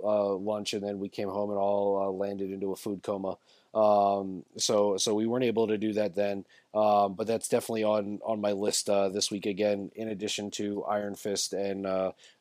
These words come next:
uh, Game of Thrones to, to catch up on, um, to, to kinda get up,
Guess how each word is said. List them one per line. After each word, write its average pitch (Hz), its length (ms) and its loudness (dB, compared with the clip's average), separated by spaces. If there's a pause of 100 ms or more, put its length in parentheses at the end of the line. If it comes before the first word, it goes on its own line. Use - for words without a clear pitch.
uh, 95 500 -2 (120)
Game 104 200 -4
of 98 80 -8
Thrones 101 500 -4
to, 98 200 -2
to - 120 -4
catch 107 220 -2
up 101 160 -2
on, 95 220 -4 (300)
um, 98 640 4 (140)
to, 98 460 0
to 101 160 -4
kinda 104 240 -4
get 98 180 0
up, 98 180 -2